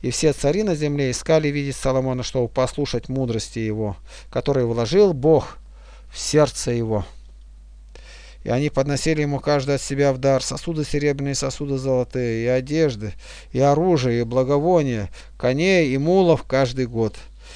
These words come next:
И набрал Соломон колесниц и всадников. У него было тысяча четыреста колесниц и двенадцать тысяч всадников. И разместил он их по колесничным городам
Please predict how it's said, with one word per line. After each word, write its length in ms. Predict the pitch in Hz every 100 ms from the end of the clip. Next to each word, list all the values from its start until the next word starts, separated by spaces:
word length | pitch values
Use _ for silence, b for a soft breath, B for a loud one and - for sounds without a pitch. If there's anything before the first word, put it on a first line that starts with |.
| B B
И 80 | 117
набрал 400 | 120 143 190 -
Соломон 480 | 180 170 180 190
колесниц 560 | - 170 160 180 196 -
и 80 | 156
всадников. 640 | - 185 151 135 123 -
У 40 |
него 280 | 139 160 190
было 280 | 160 190 170
тысяча 420 | - 214 175 -
четыреста 680 | 143 151 - 202 185 - 165
колесниц 720 | 165 156 151 196 220 - - - B B B B -
и 220 | 151 165
двенадцать 840 | 110 110 139 180 247 - - 214 -
тысяч 440 | 214 - 196 -
всадников. 840 | - - 151 135 131 - 107 - - - b b b b b
И 60 | 139
разместил 640 | 139 139 143 - 185 175
он 200 | 160 160
их 100 | 165 - - b b b b b - - -
по 100 | 123
колесничным 680 | 131 127 - 165 - 147 143
городам 540 | 139 143 170 170